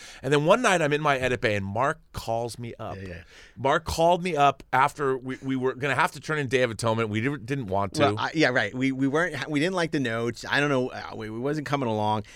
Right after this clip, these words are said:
Speaker 2: So instead of working on the Day of Atonement rewrite, I just, as a lark, started writing this thing called Trekkers. And I started reading them, like, the
Speaker 1: And it
Speaker 2: first
Speaker 1: was a
Speaker 2: twenty,
Speaker 1: scene from
Speaker 2: thirty.
Speaker 1: my own life, but Mark
Speaker 2: Yeah.
Speaker 1: put a twist on it.
Speaker 2: <laughs> I put a twist on it. And that was the original scene in Free Enterprise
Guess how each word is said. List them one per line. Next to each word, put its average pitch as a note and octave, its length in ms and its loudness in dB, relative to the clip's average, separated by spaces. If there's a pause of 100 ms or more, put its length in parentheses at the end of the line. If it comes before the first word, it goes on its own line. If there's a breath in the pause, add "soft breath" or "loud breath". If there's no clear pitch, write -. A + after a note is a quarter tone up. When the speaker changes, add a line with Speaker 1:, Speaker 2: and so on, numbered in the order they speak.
(100)
Speaker 2:
So C#3 220 2
instead A#3 920 2 (160 soft breath)
of D#3+ 160 0
working F#3+ 340 -2
on F#3 120 0
the E3+ 80 2
Day F3+ 180 0
of E3+ 80 -2
Atonement E3+ 540 4
rewrite, A2 520 0 (320 loud breath)
I D3 100 2
just, F#3+ 260 2
as C#3+ 100 -4
a C#3+ 60 0
lark, C#3+ 400 4
started B2 300 2
writing A#2+ 200 2
this A2+ 140 -2
thing B2 100 -2
called G#2+ 220 -4
Trekkers. - 640 -2 (420 soft breath)
And A#2 120 -4
I A#2+ 40 2
started D#3+ 320 4
reading C#3+ 280 6
them, G2 80 -2
like, F2+ 160 -10
the - 120 -8
Speaker 1:
And E3 100 2
it F3+ 40 4
Speaker 2:
first F3+ 120 0
Speaker 1:
was - 0 -
a F#3+ 60 2
Speaker 2:
twenty, - 160 4
Speaker 1:
scene C#4 80 2
from - 80 0
Speaker 2:
thirty. G#3 60 2
Speaker 1:
my G3 140 6
own G3+ 180 2
life, F#3 340 2
but C3+ 120 -6
Mark A#2 180 4
Speaker 2:
Yeah. - 40 -8
Speaker 1:
put D3+ 160 0
a B2+ 40 0
twist - 380 -4
on F#2 160 -2
it. - 100 -14 (120)
Speaker 2:
<laughs> E3 100 -4 (140)
I B2 80 4
put A#2+ 200 4
a G#2+ 40 0
twist G2+ 340 -6
on E2 120 -2
it. F#2 40 -4
And B2 160 2
that C#3 160 6
was C#3 160 2
the C3 140 4
original G#2+ 360 -2
scene F#2+ 300 -6
in A#2+ 60 -4
Free F#2+ 220 -4
Enterprise F#2+ 380 -2